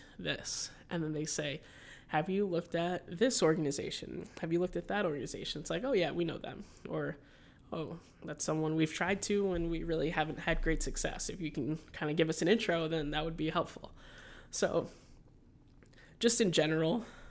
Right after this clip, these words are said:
I wanna give you just a few encouraging words to help with the rejection, 'cause rejections are never fun. And like I said, like,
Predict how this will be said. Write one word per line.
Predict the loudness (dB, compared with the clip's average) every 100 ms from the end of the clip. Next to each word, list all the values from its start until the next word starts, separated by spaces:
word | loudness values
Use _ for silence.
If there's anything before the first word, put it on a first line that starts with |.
| -20 -20 -20 -20 -20 -20 -6
I | 2
wanna | 6 8
give | 6 6
you | 8 8
just | 4 2 2
a |
few | 2 2 2
encouraging | 2 0 -2 0 0
words | 0 -4 -6 -8 -8 -16 -20 -20 -20 -20 -12 -4
to | 0
help | 0 6
with | 6 6
the | 4
rejection, | 2 2 -2 -2 -6 -6 2
'cause | 4 6
rejections | 6 6 4 4 4 4 0
are | 2 6 6
never | 6 2 -4
fun. | -6 -12 -16 -20 -20 -20 -20 -20 -20 -20 -20 -4
And | 4 6
like | 6
I | 4
said, | 0 -2
like, | 0 0 0